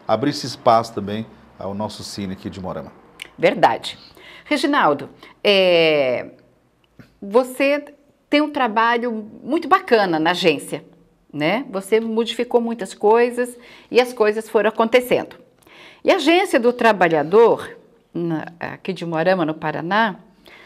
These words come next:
Speaker 2: é um, é destaque, né, nacional a respeito de todo o trabalho que você faz.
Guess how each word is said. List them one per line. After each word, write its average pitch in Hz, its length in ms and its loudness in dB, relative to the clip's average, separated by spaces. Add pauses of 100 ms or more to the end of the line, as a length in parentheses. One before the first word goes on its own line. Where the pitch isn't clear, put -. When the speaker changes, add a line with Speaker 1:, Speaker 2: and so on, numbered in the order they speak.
(320)
Speaker 2:
é 196 300 2
um, 196 840 -4 (160)
é 226 100 6
destaque, 247 800 0 (640)
né, 202 340 -4 (520)
nacional 196 720 -6
a 208 80 2
respeito 226 760 -4
de 202 240 -10
todo 349 640 0
o 349 40 -2
trabalho 214 680 2
que 214 160 -8
você 214 320 -2
faz. - 560 -4